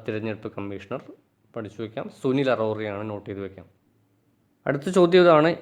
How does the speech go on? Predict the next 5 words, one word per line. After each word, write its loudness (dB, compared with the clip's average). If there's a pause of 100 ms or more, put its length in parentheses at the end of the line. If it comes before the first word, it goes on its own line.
(140)
ഏറ്റവും 6
വലിപ്പം 6
കൂടിയ 4 (100)
ലോക്സഭാ 4 (100)
മണ്ഡലം 0